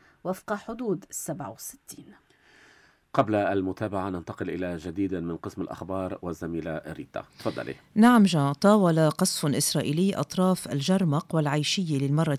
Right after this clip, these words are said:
Speaker 3: الأولى، كما سجل قصف مدفعي على بلدة الخريبة وأطراف كفر شوبة، واستهدف الطيران الحربي الإسرائيلي بلدة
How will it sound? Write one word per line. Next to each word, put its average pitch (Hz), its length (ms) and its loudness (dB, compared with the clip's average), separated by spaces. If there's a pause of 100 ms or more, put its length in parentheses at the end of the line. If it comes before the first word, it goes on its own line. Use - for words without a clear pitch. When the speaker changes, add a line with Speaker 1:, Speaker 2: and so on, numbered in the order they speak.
Speaker 3:
الأولى، 160 460 0 (460)
كما 190 340 8
سجل 170 540 2
قصف - 340 -2
مدفعي 151 600 0
على 139 320 0
بلدة 151 360 0
الخريبة 151 560 2
وأطراف 151 520 -2
كفر - 200 -2
شوبة، 135 440 -2 (640)
واستهدف 185 560 2
الطيران 160 540 2
الحربي 143 420 -2
الإسرائيلي 143 540 -2
بلدة 151 280 -2